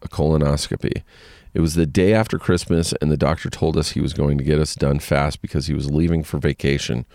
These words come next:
Well, he punctured her colon, ugh, and an emergency surgery had to be perf-, performed by some specialist. Thank God, because he saved our life. Upon release, she came to live with me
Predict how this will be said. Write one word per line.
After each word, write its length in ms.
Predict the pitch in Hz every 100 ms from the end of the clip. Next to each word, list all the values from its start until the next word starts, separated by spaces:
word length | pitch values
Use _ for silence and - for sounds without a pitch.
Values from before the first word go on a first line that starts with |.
| - - - - - - -
Well, 260 | 101 110 110
he 100 | 95
punctured 540 | - 113 120 127 117
her 100 | 117
colon, 580 | - - 76 73 78 - -
ugh, 420 | 139 113 78 - - _ _ _ - - _ _ _ _ - _ -
and 180 | 85 85
an 140 | 82 78
emergency 580 | 82 92 107 117 110
surgery 440 | 95 - 82 80 85
had 180 | 87 78
to 40 |
be 140 | 78
perf-, 380 | - 71 - - -
performed 800 | - 82 - 87 90 80 78 69
by 160 | - 76
some 240 | - 73
specialist. 800 | - - 90 92 69 65 - - - - - -
Thank 180 | 87 78
God, 320 | 73 76 76
because 300 | 85 85 69
he 100 | 82
saved 320 | - 69 67
our 80 | 67
life. 320 | 69 73 78 -
Upon 320 | - 80 78
release, 440 | 78 87 107 107
she 200 | - -
came 360 | - 92 87 87
to 120 | -
live 380 | 76 80 104 110
with 200 | 87 -
me 300 | 76 71 78